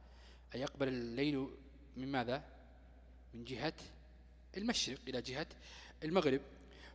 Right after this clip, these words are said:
"وأدبر النهار وغابت الشمس"، في رواية "وغربت الشمس"، "فقد أفطر الصائم"،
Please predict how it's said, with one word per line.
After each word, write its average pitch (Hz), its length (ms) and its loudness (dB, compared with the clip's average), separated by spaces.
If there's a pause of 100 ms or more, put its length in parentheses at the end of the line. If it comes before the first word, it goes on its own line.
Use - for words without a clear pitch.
(200)
"وأدبر 160 460 8
النهار 123 600 4
وغابت 131 720 6
الشمس"، - 440 2
في 131 80 -2
رواية 135 280 4
"وغربت 123 560 4
الشمس"، - 560 0 (460)
"فقد 143 460 4
أفطر 139 460 2
الصائم"، 131 640 4